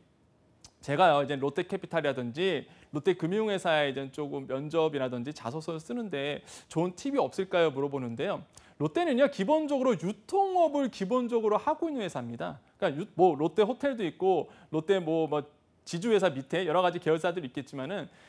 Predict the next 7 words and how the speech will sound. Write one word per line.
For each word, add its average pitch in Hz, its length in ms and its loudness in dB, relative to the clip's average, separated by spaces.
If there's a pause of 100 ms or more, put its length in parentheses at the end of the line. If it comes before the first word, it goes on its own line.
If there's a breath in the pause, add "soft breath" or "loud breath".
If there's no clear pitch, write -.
기본적으로 294 720 4
유통을 330 840 0
중심으로 214 540 -2
하고 214 160 0
있어요. 123 400 -6
그래서 208 280 0 (260 loud breath)
뭐냐면 220 600 2